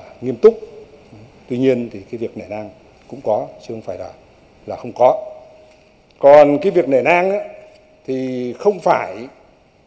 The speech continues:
là cái nguyên nhân chính để dẫn đến cái việc tỷ lệ hủy sửa cao. Cái tỷ lệ hủy sửa cao á, thì nó có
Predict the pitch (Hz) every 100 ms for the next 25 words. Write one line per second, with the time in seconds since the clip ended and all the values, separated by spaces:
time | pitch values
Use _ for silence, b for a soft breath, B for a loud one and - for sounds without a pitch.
0 | _ - 117 123 120 117 110 180 185 185
1 | 185 180 - 196 311 339 - - _ _
2 | _ _ - 110 101 95 196 240 185 214
3 | 262 220 175 147 120 - 101 107 113 107
4 | - - 104 - 98 127 139 - - -
5 | - _ _ _ _ _ _ _ _ _
6 | _ 165 - 151 151 151 123 127 - 127
7 | - 175 185 185 196 - - - - _
8 | 117 113 110 131 156 120 139 160